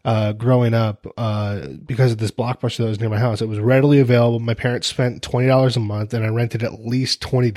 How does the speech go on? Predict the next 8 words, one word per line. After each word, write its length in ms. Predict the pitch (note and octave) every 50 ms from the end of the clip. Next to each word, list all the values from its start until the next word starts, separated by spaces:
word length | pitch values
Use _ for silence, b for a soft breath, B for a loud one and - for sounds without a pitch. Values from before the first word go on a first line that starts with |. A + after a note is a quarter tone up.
| A#2 - _ -
twenty 240 | - D#3+ D3+ C#3+ B2+
different 340 | B2+ C3+ - - B2 A#2
D 120 | A#2+ B2+ C3
V 80 | A#2+
Ds 280 | G#2+ A#2 A#2+ B2 A#2 - -
a, 120 | A#2 A2 G#2 - -
a 80 | A#2 A2
month. 460 | G#2+ G#2 G2+ G2 G2+ A2+ - - -